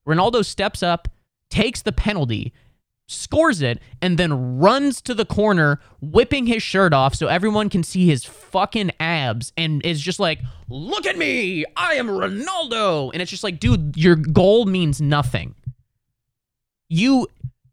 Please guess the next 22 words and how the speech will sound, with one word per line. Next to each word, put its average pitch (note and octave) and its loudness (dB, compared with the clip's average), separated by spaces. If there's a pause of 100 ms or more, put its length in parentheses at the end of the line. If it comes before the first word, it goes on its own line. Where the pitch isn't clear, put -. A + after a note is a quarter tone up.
(120)
how B3+ 0
dare F#3 0
you A#2+ 0
not D3+ 0
go F3 4
celebrate F#3 2
with D#3+ 0
your D3+ 2
teammates C3+ -4
and D3+ -2
the C#3+ 2
guy D3+ 0
who C#3+ 0
got D3+ -2
you E3 0
to, D#3+ -6
and D#3 2
put A#3 4
you A3+ -4
in G3+ 2
the E3 2
position C#3+ -2